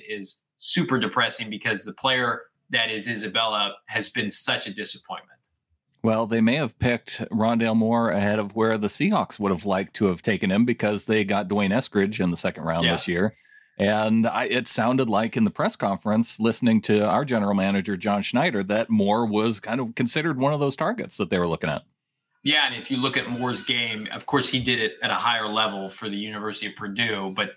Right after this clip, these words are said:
Speaker 1: Moore's game represents what they wanted Isabella's game to be at the next level.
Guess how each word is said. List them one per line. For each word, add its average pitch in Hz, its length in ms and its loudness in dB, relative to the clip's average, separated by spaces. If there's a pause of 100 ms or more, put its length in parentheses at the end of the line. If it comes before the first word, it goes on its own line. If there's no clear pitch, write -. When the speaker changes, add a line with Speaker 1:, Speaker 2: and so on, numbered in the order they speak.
(160)
Speaker 1:
Moore's 120 720 0
game 107 640 -4
represents 110 580 -2
what 107 240 -2
they 98 140 0
wanted 101 560 -2 (120)
Isabella's 98 520 -2
game 101 260 -4
to 95 80 -12
be 92 320 -4 (100)
at 113 140 -4
the 107 80 -8
next 101 300 -4
level. 101 360 -4